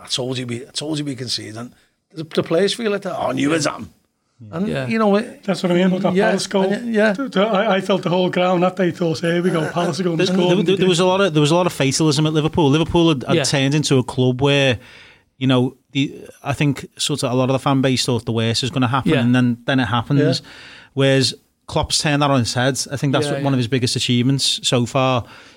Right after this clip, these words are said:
Speaker 4: is that now it's just like, as, as, as, as both, both Johns say, you know, it's like, well,
Speaker 1: Yeah.
Speaker 4: you know, we'll win now.
Speaker 1: But
Speaker 4: It's not,
Speaker 1: is
Speaker 4: it's not
Speaker 1: that
Speaker 4: like we're gonna
Speaker 1: 'cause the
Speaker 4: lose.
Speaker 1: shackles are off 'cause we've won a trophy, though,
Speaker 4: I
Speaker 1: as
Speaker 4: think
Speaker 1: well?
Speaker 4: it is,
Speaker 2: Yeah,
Speaker 4: yeah,
Speaker 2: I think
Speaker 4: yeah,
Speaker 2: so.
Speaker 4: it is, yeah.
Speaker 1: That is a massive difference,
Speaker 2: Yeah,
Speaker 1: you know,
Speaker 2: it's
Speaker 1: to have
Speaker 2: massive,
Speaker 1: that
Speaker 2: yeah.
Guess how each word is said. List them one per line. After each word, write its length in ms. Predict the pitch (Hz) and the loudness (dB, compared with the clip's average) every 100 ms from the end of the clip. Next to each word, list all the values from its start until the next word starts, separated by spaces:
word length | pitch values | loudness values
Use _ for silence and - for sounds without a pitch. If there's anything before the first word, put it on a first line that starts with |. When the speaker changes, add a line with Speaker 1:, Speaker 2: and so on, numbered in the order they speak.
| _ | _
Speaker 4:
is 180 | 139 117 | -4 0
that 140 | 131 | 2
now 480 | 127 131 139 135 120 _ | 2 2 2 0 -2 _
it's 140 | 113 | -6
just 200 | - 117 | -2 -2
like, 280 | 127 113 104 | 0 0 -2
as, 160 | 123 120 | -4 -4
as, 220 | 131 123 | -4 -4
as, 320 | 123 120 107 | -2 -2 -2
as 200 | - 117 | -2 -6
both, 340 | 101 117 113 - _ | -2 -4 -4 -8 _
both 180 | - 131 | -6 -4
Johns 340 | - 131 143 - | -2 -2 -2 -2
say, 180 | 135 92 | -2 -2
you 60 | - _ _ _ | -8 _ _ _
know, 120 | 123 | -6
it's 100 | 117 120 | -4 -2
like, 200 | 113 113 | -4 -4
well, 240 | 117 104 - _ _ _ _ 151 | -6 -6 -14 _ _ _ _ -8
Speaker 1:
Yeah. 140 | 143 | -4
Speaker 4:
you 60 | 139 | -2
know, 80 | 120 | 0
we'll 180 | 120 | 2
win 180 | 117 135 | 4 4
now. 160 | 160 113 | 4 2
Speaker 1:
But 140 | - | 0
Speaker 4:
It's 100 | 131 | 0
not, 60 | 151 | 0
Speaker 1:
is 60 | |
Speaker 4:
it's 100 | 139 | 0
not 80 | 151 | 2
Speaker 1:
that 80 | 135 | 2
Speaker 4:
like 100 | 190 | 2
we're 40 | 131 | 2
gonna 120 | 123 | 2
Speaker 1:
'cause 80 | 117 | 0
the 40 | |
Speaker 4:
lose. 80 | 160 | -2
Speaker 1:
shackles 380 | - 175 175 147 | 0 0 -2 -2
are 80 | 151 | -2
off 120 | 135 | -2
'cause 200 | 147 127 | -4 -4
we've 140 | 127 | -6
won 120 | 120 127 | -6 -8
a 40 | |
trophy, 380 | - 139 139 151 | -6 -8 -6 -10
though, 180 | 143 131 | -10 -6
Speaker 4:
I 60 | 147 | -4
Speaker 1:
as 60 | |
Speaker 4:
think 140 | 160 160 | 0 2
Speaker 1:
well? 80 | 143 | 2
Speaker 4:
it 60 | |
is, 120 | 139 135 | 2 2
Speaker 2:
Yeah, 40 | 123 | 2
Speaker 4:
yeah, 60 | |
Speaker 2:
I 40 | 120 | 0
think 160 | 135 | 0
Speaker 4:
yeah, 160 | 127 160 | 0 0
Speaker 2:
so. 60 | |
Speaker 4:
it 60 | 123 | 0
is, 220 | 120 110 | -4 -4
yeah. 100 | 117 | -6
Speaker 1:
That 200 | 107 160 170 | -2 0 2
is 120 | 139 | 2
a 60 | |
massive 480 | 120 123 131 110 107 | -2 -4 -4 -6 -8
difference, 240 | - 113 175 | -10 -10 -4
Speaker 2:
Yeah, 140 | 165 | -2
Speaker 1:
you 60 | 151 | 0
know, 40 | 131 | -2
Speaker 2:
it's 100 | 117 | 0
Speaker 1:
to 60 | 143 | 0
have 160 | 139 | 2
Speaker 2:
massive, 200 | 131 117 | 0 -2
Speaker 1:
that 40 | 151 | -6
Speaker 2:
yeah. 120 | 151 | -12